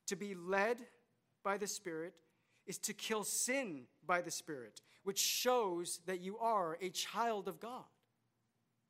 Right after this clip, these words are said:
Killing sin shows you are led by the Spirit,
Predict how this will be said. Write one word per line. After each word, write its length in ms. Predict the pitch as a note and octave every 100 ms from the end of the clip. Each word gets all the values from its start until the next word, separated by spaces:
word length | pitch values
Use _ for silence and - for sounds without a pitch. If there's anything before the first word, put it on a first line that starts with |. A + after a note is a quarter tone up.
| _ _ - _
Killing 400 | - C#4 C#4 A#3+
sin 540 | G3 - D4+ C#4 A3+ A3+
shows 680 | - - A#3+ B3+ C#4+ C#4 G3+
you 120 | A#3
are 100 | G3+
led 380 | F#3+ G#3+ B3 B3+
by 100 | B3+
the 100 | B3+
Spirit, 460 | - G3 F3+ F#3